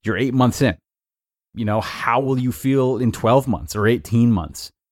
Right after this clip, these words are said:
Your friend is in a tough spot, and you've been there for her. But it's been long enough that it's time for the approach to change by showing her tough love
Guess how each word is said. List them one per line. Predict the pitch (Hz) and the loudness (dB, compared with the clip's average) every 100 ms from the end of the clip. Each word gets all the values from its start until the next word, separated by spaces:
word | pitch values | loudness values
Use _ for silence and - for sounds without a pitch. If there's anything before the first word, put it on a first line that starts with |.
| _ _ _ - | _ _ _ -2
Your | 127 | 0
friend | 123 160 185 | 2 0 2
is | 185 | 2
in | 165 | 2
a | 151 | -2
tough | - 143 | -4 -4
spot, | - 127 - - _ _ _ _ | -2 -2 -2 -8 _ _ _ _
and | 131 117 113 107 - - | 0 2 2 0 -6 -2
you've | 120 135 | 0 2
been | 131 135 | 2 2
there | 107 87 | 2 -2
for | 95 | -6
her. | 87 - _ _ - | -8 -10 _ _ -8
But | 104 110 - _ _ _ | 0 0 0 _ _ _
it's | 120 - | -10 -8
been | 127 147 165 | -2 2 4
long | 156 151 151 143 | 4 4 4 4
enough | 123 127 104 | 2 2 0
that | - 104 104 - _ _ _ - | 0 2 2 0 _ _ _ -10
it's | 123 | -8
time | - 113 123 | -2 2 4
for | 120 | 2
the | 120 113 | 2 0
approach | - - 113 - - | 0 0 0 0 -6
to | 110 | -8
change | - 113 98 82 - - | -4 -2 -2 -4 -12 -10
by | - 95 | -4 -2
showing | 92 123 117 117 | 0 4 4 4
her | 104 | 0
tough | - 117 - | -2 -4 -4
love | 120 127 127 | 0 2 2